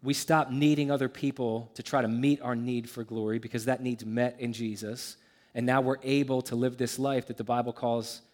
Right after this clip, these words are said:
Christianity, where we do for someone else what God through Christ has done for us. We lay our lives down for them.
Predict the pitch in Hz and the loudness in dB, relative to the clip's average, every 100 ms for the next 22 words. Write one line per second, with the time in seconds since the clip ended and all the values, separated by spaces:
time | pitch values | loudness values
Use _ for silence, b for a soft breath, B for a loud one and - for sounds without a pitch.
0 | _ - 120 - 113 120 113 95 85 b | _ -2 -2 -2 -2 0 -2 -6 -14 b
1 | b b b - 127 123 120 135 127 117 | b b b -2 0 2 2 2 0 -4
2 | - 127 127 131 120 - - 123 117 120 | -2 0 2 2 0 -2 -8 -2 0 0
3 | 120 - 120 110 - - - 107 113 107 | -2 -2 -2 -2 -6 -12 -10 -4 -2 -4
4 | - 110 98 - - 113 113 117 120 113 | -6 -14 -14 -12 -12 -6 0 4 4 2
5 | 113 104 104 104 110 104 98 95 b b | 0 -2 -4 -6 -8 -8 -8 -12 b b
6 | b 117 104 90 | b -10 -10 -12